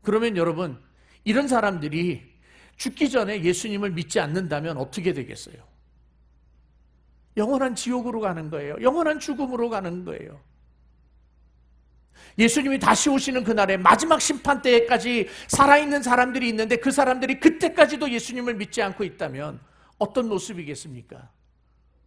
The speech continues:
무서워서 벌벌벌벌 떠는 모습이 되고 말 것이에요.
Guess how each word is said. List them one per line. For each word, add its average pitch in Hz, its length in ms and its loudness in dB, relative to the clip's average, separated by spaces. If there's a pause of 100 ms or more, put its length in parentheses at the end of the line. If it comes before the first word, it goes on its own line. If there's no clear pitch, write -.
무서워서 143 640 -12
벌벌벌벌 143 680 -12
떠는 190 300 -14
모습이 139 440 -16
되고 131 280 -16
말 110 180 -20 (100)
것이에요. - 500 -20